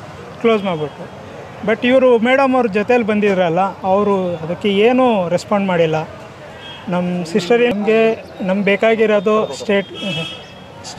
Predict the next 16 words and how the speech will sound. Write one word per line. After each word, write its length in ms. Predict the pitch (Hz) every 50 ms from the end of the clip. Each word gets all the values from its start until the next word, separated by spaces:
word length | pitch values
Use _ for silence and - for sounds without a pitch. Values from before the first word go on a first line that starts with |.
| - -
ಕರ್ನಾಟಕ 360 | 208 185 208 214 214 226 208
ಗೌರ್ಮೆಂಟಿಂದ, 680 | 226 202 180 185 175 180 196 202 190 185 185 175 175 180
ನಮ್ಮ 320 | 175 180 165 160 175 175
ಸಿದ್ದರಾಮಯ್ಯ 540 | - - 175 151 196 202 202 202 196 196 185
sir 200 | - 185 170 165
ಕಡೆಯಿಂದ, 380 | - 170 156 160 156 156 160 160 160 175 - - - - - - - - - 175
ಮತ್ತು 260 | 170 - 190 185 160
ದಿನೇಶ್ 340 | 180 190 202 226 226 185 196
ಗುಂಡೂರಾವ್ 360 | 208 202 190 185 185 180 160
sir 160 | - 170 160
ಕಡೆಯಿಂದ 440 | - 180 165 160 160 151 151 156 160 160 165 - - - - - - - -
ನಮಗೆ 400 | 170 175 185 196 190 214 220 220 220 - - - - - - - - - - -
ಕ್ರಮ 220 | - 175 170 185 214 226
ತಗೋಬೇಕು 640 | 226 196 - 190 160 165 165 - - 165 160 160 165 - - -
ಅವ್ರ 140 | 165 165 165
ಅಗೇನ್ಸ್ಟಿಗೆ. 680 | 160 151 185 196 202 - - - 165 139 143 143 143